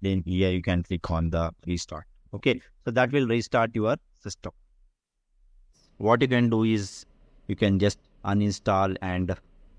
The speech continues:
reinstall the Zenless Zone app. So in order to do that, you can go to the settings.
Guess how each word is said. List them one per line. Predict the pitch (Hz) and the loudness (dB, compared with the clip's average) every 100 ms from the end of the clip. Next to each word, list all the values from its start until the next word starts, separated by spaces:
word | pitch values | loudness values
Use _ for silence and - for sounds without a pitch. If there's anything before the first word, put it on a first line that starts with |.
| - _ _ - - | -20 _ _ -12 -2
reinstall | 98 101 104 95 - 95 92 | 2 2 2 0 0 2 2
the | 90 92 87 | 2 0 0
Zenless | 95 90 85 | 0 0 0
Zone | 85 87 87 85 | 0 0 0 -2
app. | 95 90 - _ - | -2 -2 -4 _ -10
So | - 98 95 | -2 0 0
in | 95 95 | 0 2
order | 101 107 | 2 0
to | 101 92 | 0 0
do | 104 | 0
that, | 101 90 | 0 0
you | 92 | -2
can | 95 90 | -2 -2
go | 87 92 | -2 -4
to | 90 | -4
the | 92 90 87 - _ - - | -2 -2 -4 -10 _ -20 -20
settings. | - - 90 104 104 - - - - | -6 -2 0 2 0 -2 -16 -20 -20